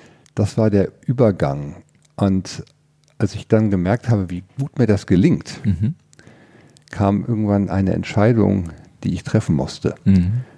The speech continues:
Speaker 1: Und diese Entscheidung, die war einfach, ähm,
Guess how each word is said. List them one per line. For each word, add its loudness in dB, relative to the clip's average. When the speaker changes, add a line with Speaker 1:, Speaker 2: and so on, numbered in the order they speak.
Speaker 1:
Und -6
diese 0
Entscheidung, 0
die 2
war 2
einfach, -2
ähm, -2